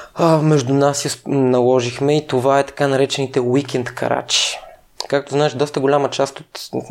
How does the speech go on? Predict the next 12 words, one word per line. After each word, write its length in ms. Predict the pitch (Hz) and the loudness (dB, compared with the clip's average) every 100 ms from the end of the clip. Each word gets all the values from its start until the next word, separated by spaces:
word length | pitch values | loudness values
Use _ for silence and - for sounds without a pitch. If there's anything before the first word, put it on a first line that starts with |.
| - | -8
доста 280 | 123 123 - | -8 -8 -6
голяма 240 | - 135 | -6 -4
част, 220 | - 185 | -6 -2
може 140 | 180 175 | 0 2
би 60 | |
деветдесет 400 | 147 139 147 - | 2 0 -2 -4
и 20 | |
пет 160 | - 143 | -4 -6
процента 280 | - - 127 | -6 -4 -4
от 60 | |
хората, 280 | - 131 127 | -2 -4 -4
които 320 | - 127 131 | -2 -2 -2